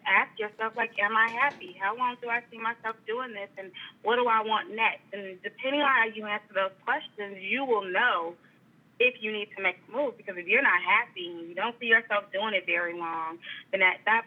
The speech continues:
point you are now sacrificing the opportunity to advance,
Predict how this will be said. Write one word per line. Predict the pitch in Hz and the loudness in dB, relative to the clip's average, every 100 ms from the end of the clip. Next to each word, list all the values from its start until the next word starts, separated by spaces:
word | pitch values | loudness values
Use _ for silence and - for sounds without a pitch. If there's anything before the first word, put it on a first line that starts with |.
| - | -2
point | 185 - | -6 -4
you | 220 | 2
are | 190 | 2
now | 185 202 208 - | 4 4 4 2
sacrificing | 214 220 214 - 175 175 - 165 170 170 | 0 0 0 2 2 0 -8 -10 -8 -10
the | 185 | -2
opportunity | 180 180 190 - - 262 262 214 185 - | 0 0 -4 -10 -2 2 2 0 -4 -12
to | - | -6
advance, | 160 - 202 220 180 170 | -6 0 0 0 -2 -4